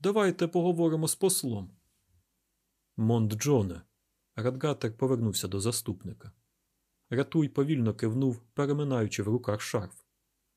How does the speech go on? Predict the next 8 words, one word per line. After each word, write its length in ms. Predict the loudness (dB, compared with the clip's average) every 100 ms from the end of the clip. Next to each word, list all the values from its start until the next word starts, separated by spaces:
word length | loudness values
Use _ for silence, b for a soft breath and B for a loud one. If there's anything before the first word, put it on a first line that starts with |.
| _ _ _ _ 0
«Посол», 600 | 2 2 2 0 0 -8 _ _ _ -6
повільно 380 | -2 0 0
сказав 440 | -4 -4 -2 -2 -4
він, 180 | -8 -14 _ _ _
«сподіваюся, 920 | -10 -2 -2 2 2 4 2 4 4 4
нічого 400 | 2 2 4 6
іншого 460 | 4 2 2 2
нам 280 | 4 2 0